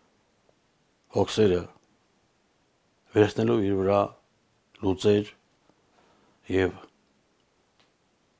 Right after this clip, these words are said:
բոլոր մարդկանց պահանջները կատարել։ Եվ դրա համար ավետարանն ասում է, որ նա Գալիլեի բոլոր կողմերում էր շրջում, նաև շեշտում է, որ Ասորիքում տարածվեց լուրը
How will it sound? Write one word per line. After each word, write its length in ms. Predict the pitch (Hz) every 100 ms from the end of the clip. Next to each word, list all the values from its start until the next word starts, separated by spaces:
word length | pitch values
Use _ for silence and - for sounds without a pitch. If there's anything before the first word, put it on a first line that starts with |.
| _ _ _
բոլոր 300 | 98 104 107
մարդկանց 480 | 98 87 - 95 92 -
պահանջները 580 | 104 101 92 101 92 82
կատարել։ 480 | 85 85 85 - - _ _ _ _ _ _ _ _ _ _ _ - - _ _ _ _ _ _ -
Եվ 120 | 101
դրա 200 | 98 101
համար 220 | 101 120 110
ավետարանն 540 | 98 98 98 107 104
ասում 300 | 98 - 117 107
է, 0 | 90
որ 140 | 92
նա 100 | 104 104 - - 104
Գալիլեի 440 | 104 104 104 95 92 - _ _ _ _
բոլոր 280 | 107 107 113 110
կողմերում 460 | 95 90 90 95 90
էր 60 | 82
շրջում, 380 | - 87 - -
նաև 360 | - 92 92 -
շեշտում 320 | 92 - 113
է, 60 | 98
որ 200 | 85 85 - _ - - - - - 104
Ասորիքում 600 | - 107 104 - 123 107
տարածվեց 540 | 90 87 78 - - - -
լուրը 240 | 95 92